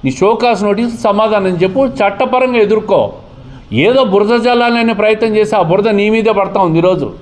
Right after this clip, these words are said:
ఎవరికి చెప్పుకుంటావు నువ్వు? మా తండ్రిని మాట్లాడుతున్నారు, ఆ? మా కుటుంబాన్ని మాట్లాడుతున్నారు. ఏ, మేము కూడా మీరందరూ పుట్టకముందు, నేను పుట్టకముందు నుంచి కూడా మా నాయన, మా పెదనాయన గారు రాజకీయాల్లో ఉండారు.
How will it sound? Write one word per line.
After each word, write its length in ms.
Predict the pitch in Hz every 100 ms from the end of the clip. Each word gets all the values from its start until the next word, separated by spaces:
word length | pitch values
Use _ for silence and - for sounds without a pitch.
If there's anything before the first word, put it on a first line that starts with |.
| - - - - - - - - -
ఎవరికి 300 | 143 220 226
చెప్పుకుంటావు 420 | 240 247 240 247
నువ్వు? 220 | 240 240 240 - - - - - - - - - -
మా 160 | 147 170
తండ్రిని 440 | 160 185 214 220
మాట్లాడుతున్నారు, 800 | 208 202 208 202 202 196 175 123 - - - - - - - - -
ఆ? 200 | 151 262 285 - - - - - -
మా 60 | 160
కుటుంబాన్ని 540 | 160 160 208 214 214
మాట్లాడుతున్నారు. 760 | 202 196 196 190 202 185 170 113 - - - -
ఏ, 120 | 156 214
మేము 440 | 160 165 190 202
కూడా 300 | 190 202 214
మీరందరూ 540 | 202 175 170 160 208
పుట్టకముందు, 680 | 214 175 165 196 175 190 190
నేను 300 | 190 170 208
పుట్టకముందు 560 | 165 208 208 185 196 190
నుంచి 240 | 190 165
కూడా 380 | 180 185 247 233 - - - - - - -
మా 140 | 135 165
నాయన, 460 | 165 175 202 202
మా 160 | 202 185
పెదనాయన 480 | 170 165 175 185 175
గారు 120 | 202
రాజకీయాల్లో 600 | 185 165 175 180 180 151
ఉండారు. 280 | 143 139